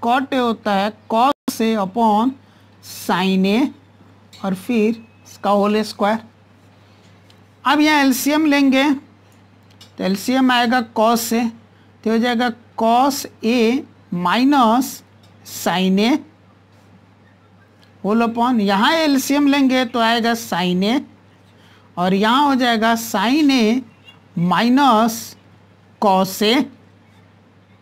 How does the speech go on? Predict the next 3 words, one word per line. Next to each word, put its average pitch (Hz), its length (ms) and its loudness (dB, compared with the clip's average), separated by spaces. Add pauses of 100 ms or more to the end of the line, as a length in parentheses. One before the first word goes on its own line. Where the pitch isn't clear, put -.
(1500)
इसका 196 480 -4 (560)
होल 185 340 0
स्क्वायर। 208 440 0